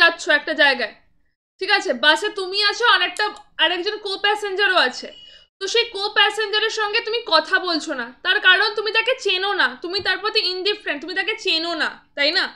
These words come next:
তো চেনো না, তার মানে কথা বলছো না, তার মানে কি তোমার সঙ্গে ওর ঝগড়া? নয় তো। নোটা হচ্ছে রিপ্রেজেন্ট করছে সেই ঝগড়াটা।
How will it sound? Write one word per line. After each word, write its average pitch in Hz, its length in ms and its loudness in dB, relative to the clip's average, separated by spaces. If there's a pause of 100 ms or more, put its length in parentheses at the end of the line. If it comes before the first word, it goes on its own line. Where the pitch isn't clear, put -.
(480)
তো 440 60 0 (160)
চেনো 381 280 0 (100)
না, 466 60 4 (120)
তার 415 200 4
মানে 403 140 2 (120)
কথা 330 200 2 (100)
বলছো 415 280 0
না, 440 120 0
তার 381 180 4
মানে 415 160 0
কি 427 120 -6
তোমার 381 220 2
সঙ্গে 427 200 -2
ওর 370 60 0 (100)
ঝগড়া? 349 360 2 (440)
নয় 403 420 4
তো। 294 60 0 (720)
নোটা 453 380 0 (100)
হচ্ছে 508 280 0 (140)
রিপ্রেজেন্ট 415 520 0
করছে 480 280 -2
সেই 480 120 2 (120)
ঝগড়াটা। 285 600 0